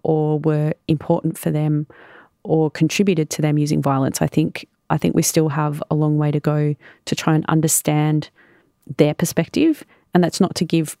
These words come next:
primacy, um, to them, but they're the people that are using violence. So if we don't understand what the factors are associated with people using violence, then I, I, I feel like, you know, we're really just responding after it occurs. It would be really great to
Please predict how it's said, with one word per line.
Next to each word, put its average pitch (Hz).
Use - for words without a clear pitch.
primacy, 160
um, 156
to -
them, 160
but -
they're 180
the 185
people 156
that 160
are 151
using 156
violence. 156
So -
if 156
we 175
don't 190
understand 160
what -
the 160
factors -
are 160
associated 160
with 156
people 160
using 160
violence, 156
then 156
I, -
I, 156
I 156
feel 156
like, 151
you 175
know, 170
we're 160
really 156
just -
responding 156
after 156
it 185
occurs. 208
It 180
would 160
be 175
really 156
great 160
to 156